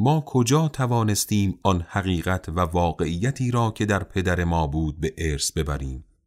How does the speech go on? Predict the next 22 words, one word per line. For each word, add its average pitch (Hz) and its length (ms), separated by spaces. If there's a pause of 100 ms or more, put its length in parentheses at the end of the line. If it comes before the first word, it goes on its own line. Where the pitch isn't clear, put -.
(460)
از 107 220
میان 139 360
ما 135 240
برادران 110 840
و 113 80 (100)
اولاد 98 480
مرحوم 90 520
قاضی 80 640 (360)
فقط - 580
یک 151 200
خواهری 87 540
داشتیم 78 640
که - 260
او 82 240
وارث 73 440
آن 76 240
حقیقت 78 580
و 73 140
سر 73 460
ایشان 73 400
بود 67 320 (460)
و 90 80